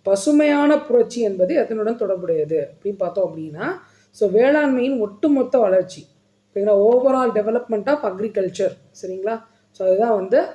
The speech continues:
எவர் கிரீன் ரெவல்யூஷன். Father of எவர் கிரீன் ரெவல்யூஷன் யாருன்னு பார்த்தோம் அப்படின்னா, எம் எஸ் சுவாமிநாதன். பசுமையான புரட்சியின் தந்தையும் யாரு?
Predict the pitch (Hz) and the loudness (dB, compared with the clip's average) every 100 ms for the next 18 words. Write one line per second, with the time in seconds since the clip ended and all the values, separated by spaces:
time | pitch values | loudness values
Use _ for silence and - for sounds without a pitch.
0 | - 196 190 277 233 233 247 208 185 180 | -4 -2 2 2 2 0 -2 -2 -4 -6
1 | 151 156 143 _ _ _ _ _ _ _ | -8 -14 -16 _ _ _ _ _ _ _
2 | - 233 294 311 294 262 233 254 214 247 | -4 0 2 2 2 2 2 0 -2 -6
3 | 233 226 226 - 208 233 220 226 202 202 | -6 -6 -8 -4 0 0 0 -4 -6 -4
4 | 214 196 185 196 170 160 254 339 - 214 | -4 -6 -2 -4 -4 -8 -10 -8 -8 -4
5 | 226 294 - 180 170 175 147 135 196 151 | -4 -4 -6 -8 -8 -10 -10 -10 -8 -8
6 | - _ _ _ _ _ - - 247 240 | -12 _ _ _ _ _ -8 -2 -2 0
7 | 240 254 277 254 226 220 226 208 196 196 | 0 0 0 0 -2 -2 -4 -4 -4 -2
8 | 233 381 240 208 190 | 0 0 -2 -2 -2